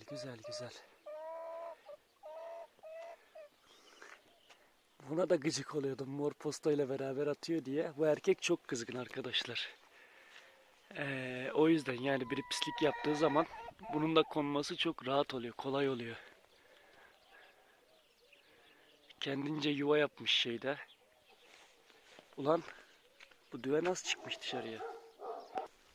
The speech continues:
Arkadaşlar güvercinler hala uçuyor. Erkek güllü, ha o da burada. Bu düvelerle şeylerin, buzağların kapısı açılmış.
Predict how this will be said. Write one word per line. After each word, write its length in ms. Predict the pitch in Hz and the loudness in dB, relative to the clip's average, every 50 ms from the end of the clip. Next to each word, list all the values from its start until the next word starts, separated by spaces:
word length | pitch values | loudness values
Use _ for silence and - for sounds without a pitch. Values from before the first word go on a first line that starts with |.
| - - - - - - - - - - | -20 -20 -20 -20 -20 -20 -20 -20 -14 -6
Arkadaşlar 640 | 185 180 160 175 - 185 180 185 175 - - 170 156 143 | -4 -4 -4 -2 0 0 2 2 2 2 2 0 0 2
güvercinler 580 | 143 151 151 151 151 147 - 170 170 175 170 | 2 2 4 4 4 2 2 0 2 2 2
hala 260 | 165 170 175 170 165 | 4 4 4 4 6
uçuyor. 480 | 165 156 - - - 196 185 180 180 185 - - - - - - - - - _ _ - - - - - - _ _ - - | 4 2 0 -2 -2 0 0 0 0 -2 -6 -12 -20 -20 -20 -20 -20 -20 -20 _ _ -20 -20 -20 -20 -20 -20 _ _ -16 -10
Erkek 500 | - 151 156 156 - - 190 185 - - | -6 -4 -4 -4 0 0 0 0 -2 -2
güllü, 260 | - 175 156 165 196 | -6 -4 -2 0 0
ha 180 | 202 - - 165 | 0 0 0 -6
o 200 | 160 165 165 - | -4 -4 -2 0
da 140 | 180 165 147 | -2 -2 -2
burada. 260 | 160 151 139 185 208 - - - - - - - - - - - - - - - - - - - - - - - - - - - - - - - - 113 - - - - - 117 - - - - - - - - 113 - - - - - - - - _ _ _ - - - - - - _ _ _ _ _ _ - _ _ _ - - - - - - _ _ - _ - - - | -4 -4 0 0 -2 -2 -4 -16 -20 -20 -20 -20 -20 -20 -20 -18 -20 -20 -20 -18 -18 -18 -16 -16 -18 -18 -18 -18 -20 -18 -18 -16 -14 -14 -14 -12 -12 -12 -12 -12 -16 -14 -12 -12 -14 -14 -16 -16 -14 -14 -14 -14 -16 -18 -18 -20 -20 -20 -20 -20 -20 _ _ _ -20 -20 -20 -20 -20 -20 _ _ _ _ _ _ -20 _ _ _ -20 -20 -20 -20 -20 -20 _ _ -20 _ -20 -14 -10
Bu 160 | 180 160 147 | -10 -8 -2
düvelerle 680 | - 156 156 165 165 175 185 185 185 180 175 170 170 175 | 0 4 6 6 8 10 10 10 10 8 6 4 4 2
şeylerin, 540 | - - 170 156 143 156 156 170 185 175 160 | -4 -2 -2 0 2 2 0 0 -2 -6 -6
buzağların 460 | 160 143 156 156 156 156 160 165 170 | -4 0 2 2 4 4 2 2 0
kapısı 380 | - - 156 - - - - | -2 -4 -4 -4 -2 2 4
açılmış. 600 | 170 160 - - 143 127 127 117 - - - - | 4 4 4 0 -8 -8 -6 -4 -2 -2 -2 -2